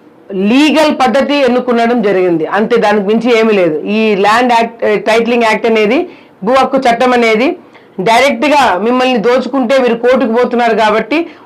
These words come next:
ఒక చట్టాన్నే తెచ్చి మీ భూమి ఈరోజు కబ్జా చేయడానికి జగన్మోహన్ రెడ్డి గారు ఈ ప్రయత్నాలు చేస్తున్నారు. ఒక ముఖ్యమంత్రి హోదాలో ఉన్నప్పుడు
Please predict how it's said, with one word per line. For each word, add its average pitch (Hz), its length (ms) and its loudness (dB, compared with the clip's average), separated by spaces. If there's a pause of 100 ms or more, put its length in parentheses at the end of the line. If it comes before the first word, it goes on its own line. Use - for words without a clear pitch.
ఒక 233 100 -2 (140)
చట్టాన్నే 294 500 0
తెచ్చి 277 420 -2 (260)
మీ 247 120 0
భూమి 247 560 0 (440)
ఈరోజు 254 280 2
కబ్జా 247 340 2
చేయడానికి 240 460 0 (140)
జగన్మోహన్ 233 400 0
రెడ్డి 214 260 0
గారు 214 420 0 (240)
ఈ 233 100 0
ప్రయత్నాలు 233 540 0
చేస్తున్నారు. 190 480 -2 (340)
ఒక 208 120 -2
ముఖ్యమంత్రి 269 640 0 (100)
హోదాలో 254 540 2
ఉన్నప్పుడు 247 440 0